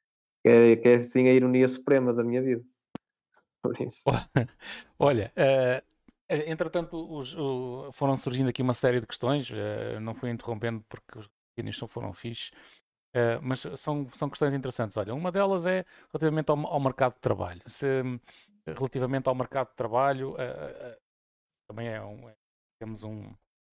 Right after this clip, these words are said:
Speaker 2: clichê, né? Digamos assim, nós sabemos claramente que, eh, pessoa de-, a pessoa com deficiência tem uma dificuldade enorme em, em encontrar mercado de trabalho,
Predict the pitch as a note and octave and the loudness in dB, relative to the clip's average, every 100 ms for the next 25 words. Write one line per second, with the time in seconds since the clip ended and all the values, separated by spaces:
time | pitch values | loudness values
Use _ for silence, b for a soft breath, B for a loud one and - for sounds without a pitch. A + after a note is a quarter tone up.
0 | _ _ _ _ _ _ _ _ A#2+ D3 | _ _ _ _ _ _ _ _ -10 -6
1 | F#3+ C3 B2 C#3+ A2+ A2+ A2 - D3 A2 | -6 -6 -6 -6 -6 -6 -6 -6 -6 -6
2 | - b b _ - A2+ A2+ - A#2 A2 | -10 b b _ -10 -6 -6 -6 -4 -4
3 | A2 A2 - - A2+ G#2+ G#2+ b b _ | -6 -10 -14 -12 -12 -10 -16 b b _
4 | _ G#2+ G#2 G2+ G#2+ A2 - C#3+ D3 _ | _ -10 -8 -8 -10 -12 -12 -14 -18 _
5 | _ - B2 A#2 - - - - B2 A#2+ | _ -6 -4 -4 -8 -10 -4 -2 -2 -4
6 | - A#2 - A#2+ B2+ B2 A#2 - G#2 - | -6 -8 -6 -4 -2 -2 -2 -6 -6 -2
7 | B2+ A2 G#2+ G#2+ G#2+ - - A#2 A2+ A2+ | -2 -4 -8 -10 -12 -14 -12 -2 0 2
8 | A2+ G2+ G2 G#2 G2+ G2 G#2 G2 F#2+ G2+ | 0 -2 -6 -8 -8 -8 -8 -8 -10 -12
9 | G2+ G2 - G#2 - A2+ A2+ C3+ | -16 -20 -14 -14 -8 -4 0 0